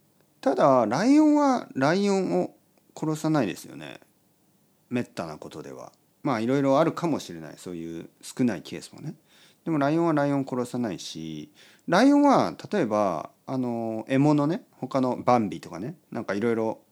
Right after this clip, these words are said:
殺すけど、お腹がいっぱいになったらそれ以上は殺さないですよね。食べるだけ食べたら、それ以上は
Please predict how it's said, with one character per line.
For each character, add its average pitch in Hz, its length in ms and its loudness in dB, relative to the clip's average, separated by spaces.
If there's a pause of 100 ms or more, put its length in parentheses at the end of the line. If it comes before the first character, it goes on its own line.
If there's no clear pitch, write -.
(120)
殺 160 200 0
す 160 80 -12
け 101 100 -4
ど、 87 260 -6
お 165 100 0
腹 285 280 4
が 311 80 2
い 277 80 4
っ - 20 -8
ぱ 233 240 0
い 233 40 2
に 226 60 0
な 226 60 -2
っ 220 80 -8
た 180 120 -6
ら 170 120 -6
そ 143 140 -2
れ 170 80 2
以 196 60 0
上 90 160 -4
は - 140 -8
殺 113 200 -2
さ 113 120 -6
な 104 140 -2
い 78 60 -8
で - 80 -18
す - 80 -20
よ - 80 -16
ね。 - 120 -20 (1600)
食 160 140 8
べ 247 80 8
る 262 80 6
だ 143 100 2
け 95 100 -4
食 104 140 -2
べ 98 100 -2
た 80 120 -12
ら、 78 340 -8
そ - 140 -8
れ 156 120 0
以 170 60 2
上 120 120 -6
は - 100 -14